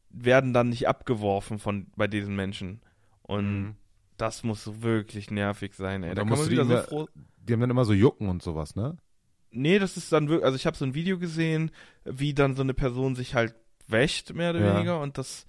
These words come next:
Speaker 1: ist dann halt wirklich, vorher sieht das so aus wie, wie als ob du am ganzen Körper Schuppenflechte hättest.
Speaker 2: Ja.
Speaker 1: Und dann auf einmal so ist das weg und zack, alles wieder,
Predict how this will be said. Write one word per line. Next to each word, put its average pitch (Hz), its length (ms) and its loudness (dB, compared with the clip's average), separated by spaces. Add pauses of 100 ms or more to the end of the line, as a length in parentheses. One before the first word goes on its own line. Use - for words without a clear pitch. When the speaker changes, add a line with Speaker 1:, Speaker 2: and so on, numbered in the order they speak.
(480)
Speaker 1:
ist - 200 -6
dann 135 160 6
halt 131 180 6
wirklich, 139 300 0
vorher 151 340 6
sieht 143 160 -8
das 135 100 -4
so 135 100 2
aus 131 320 2
wie, 127 340 0 (420)
wie 165 300 2
als 170 120 8
ob 160 100 -4
du 139 100 4
am 127 100 2
ganzen 156 240 0
Körper 135 260 -2
Schuppenflechte 175 680 -4
hättest. 196 580 -4 (100)
Speaker 2:
Ja. 104 380 2 (560)
Speaker 1:
Und 135 200 -2
dann 147 180 6
auf 147 140 4
einmal 151 260 2
so 135 80 -8
ist - 140 -12
das 131 140 -10
weg 226 200 -4
und 170 200 -10
zack, 175 200 -6
alles 156 280 -6
wieder, 135 160 -2